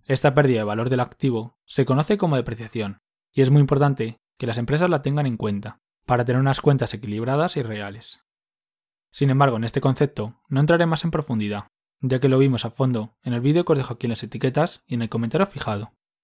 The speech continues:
y que os recomiendo encarecidamente ir a verlo. Con todo esto me despido por hoy.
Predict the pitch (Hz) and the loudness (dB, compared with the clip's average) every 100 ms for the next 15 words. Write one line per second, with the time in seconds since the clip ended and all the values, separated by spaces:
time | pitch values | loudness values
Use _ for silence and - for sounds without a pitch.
0 | _ 147 131 120 117 123 135 110 104 104 | _ -4 0 -2 0 2 2 0 -4 -6
1 | 127 123 131 127 107 107 _ 156 151 123 | -2 0 0 0 -4 -10 _ 0 0 0
2 | 104 101 110 _ _ _ _ _ _ _ | -4 -8 -14 _ _ _ _ _ _ _
3 | _ _ _ _ _ _ _ _ - 127 | _ _ _ _ _ _ _ _ -2 2
4 | 139 143 - 123 110 101 143 147 120 98 | 4 4 2 0 0 2 4 6 4 -2